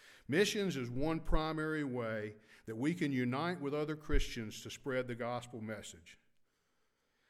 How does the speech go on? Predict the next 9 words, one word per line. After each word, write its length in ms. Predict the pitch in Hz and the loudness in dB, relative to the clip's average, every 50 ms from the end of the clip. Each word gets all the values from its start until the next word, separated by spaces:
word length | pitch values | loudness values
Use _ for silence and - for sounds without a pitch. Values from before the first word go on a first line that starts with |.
| _ _ _ - - | _ _ _ -6 -2
Think 180 | 320 370 - | -2 -2 -2
about 360 | - - 170 135 123 113 - 123 | -2 -2 -2 -2 -2 -4 -6 -4
what 220 | 135 143 120 127 | -4 -4 -2 -2
we 100 | 135 131 | -2 -2
read 480 | 127 123 135 147 147 139 127 120 113 - | 0 2 4 4 4 4 4 2 0 -4
together 500 | 123 110 113 127 131 139 139 143 135 135 | -6 -4 0 2 2 2 2 2 0 0
in 120 | 139 139 | 0 0
this 220 | 135 139 135 139 | 0 0 -2 -2
letter. 380 | 127 113 110 104 101 98 90 | -2 -2 -2 -2 -2 -6 -10